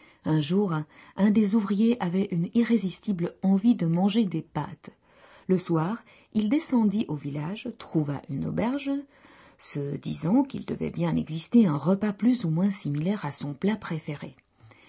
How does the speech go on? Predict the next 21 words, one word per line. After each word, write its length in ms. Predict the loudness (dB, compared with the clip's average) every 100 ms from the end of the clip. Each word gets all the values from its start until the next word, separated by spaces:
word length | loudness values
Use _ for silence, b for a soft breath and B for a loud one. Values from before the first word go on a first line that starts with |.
| b b b -2
Il 160 | 0
s'assit 480 | 0 -4 -4 -8 -8
à 80 | -10
table, 480 | -6 -4 -2 -4 -6 B B B 0
et 100 | 2
lorsque 380 | 4 2 -2 -2
l'aubergiste 640 | -2 -2 -4 -6 -10 -10 -6
arriva, 500 | -4 -4 -4 -6 -6 B B B
il 140 | 4 6
lui 160 | 4
dit « 260 | 4 4 2 -4 _
pasta », 480 | 2 2 -2 -8 -10 _ _ _
ce 180 | -4 -2
qui 220 | 0 2
en 160 | 2 2
italien 540 | 0 0 0 2 2
veut 160 | 2 0
effectivement 680 | -2 -2 -4 -6 -4 0 0
dire « 320 | 2 0 0 -6 b
des 160 | 2 2
pâtes ». 460 | 2 0 0 -10